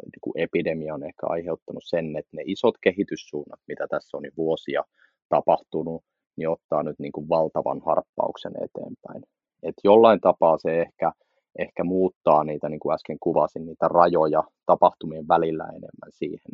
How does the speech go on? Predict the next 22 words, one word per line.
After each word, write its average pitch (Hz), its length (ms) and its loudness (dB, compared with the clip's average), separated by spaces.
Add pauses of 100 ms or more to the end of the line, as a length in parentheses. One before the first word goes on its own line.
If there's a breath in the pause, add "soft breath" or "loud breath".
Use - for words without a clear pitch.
että - 300 -12 (520)
et, 78 140 -8 (100)
et 78 180 -10
niin 82 80 -10
kuin 78 160 -4 (100)
hybridit 80 500 2
yleistyy 76 760 -4 (240)
ja 80 120 -6
tapahtumiakin 82 760 0
aletaan 71 500 -6 (440)
ajattelemaan 76 840 -2
niin 73 200 -20
kuin, 73 220 -6 (440)
ää, 76 160 -6
osana 80 400 -2
sitä - 260 -6
koko, - 340 -2 (360)
ää, - 120 -6 (140)
markkinoinnin 76 600 -4
kokonaisuutta, 78 760 -2
eikä 76 200 -6
niinkään 80 480 -10